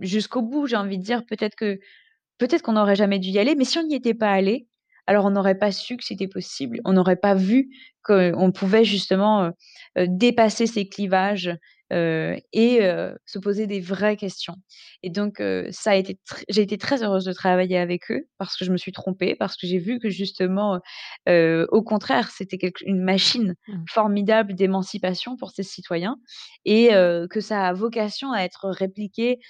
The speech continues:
Speaker 1: à être même, heu, modifié, amélioré, heu, pour ressembler justement à nos pratiques dans les territoires. Hem, aujourd'hui, je pense que c'est vraiment ça la traduction des enseignements de la Convention citoyenne.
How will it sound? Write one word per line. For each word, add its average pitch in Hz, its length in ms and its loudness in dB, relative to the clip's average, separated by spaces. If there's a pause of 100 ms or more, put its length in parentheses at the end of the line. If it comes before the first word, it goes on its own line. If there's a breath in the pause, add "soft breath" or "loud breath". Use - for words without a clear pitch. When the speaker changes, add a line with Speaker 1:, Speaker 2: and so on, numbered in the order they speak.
(220 loud breath)
Speaker 1:
à 196 160 4
être 190 180 -4
même, 190 260 0
heu, 180 100 -6 (140)
modifié, 226 840 0 (100)
amélioré, 202 760 -4 (340 soft breath)
heu, 180 100 -2
pour 196 200 -6
ressembler 233 480 0
justement 220 600 -4
à 190 120 0
nos 196 120 0
pratiques 202 380 -4
dans 202 80 -2
les 185 160 0
territoires. 208 680 -2 (420 loud breath)
Hem, 180 340 -2
aujourd'hui, 196 400 0
je 220 100 -6
pense 208 160 -8
que - 60 -10
c'est 180 120 -4
vraiment 175 260 -2
ça 202 260 -2
la 185 140 4
traduction 190 640 -6
des 180 200 -2
enseignements 185 460 -2
de 190 60 -2
la 175 100 0
Convention 175 320 -6
citoyenne. 190 560 0